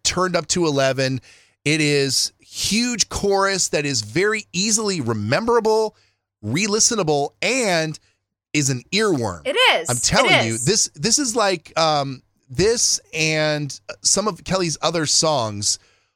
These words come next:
Speaker 1: are so earworm-y, earwormy, I guess, that it's hard to get them out of your head. And this is one of my favorite earworm songs of hers. And in fact,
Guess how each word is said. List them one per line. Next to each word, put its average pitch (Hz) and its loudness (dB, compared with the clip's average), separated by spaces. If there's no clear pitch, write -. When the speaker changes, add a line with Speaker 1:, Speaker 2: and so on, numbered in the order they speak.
Speaker 1:
are 143 2
so 190 0
earworm-y, 110 -2
earwormy, 104 0
I 95 -2
guess, 101 0
that 151 2
it's 170 -2
hard 190 -6
to 185 -4
get 185 -6
them 180 -6
out 160 -2
of 170 -2
your 139 0
head. 120 -2
And 156 -2
this 220 0
is 277 -2
one 190 0
of 160 0
my 131 0
favorite 147 -2
earworm 110 -2
songs 101 -2
of 123 -2
hers. 98 -4
And 143 -2
in 151 -2
fact, 147 -2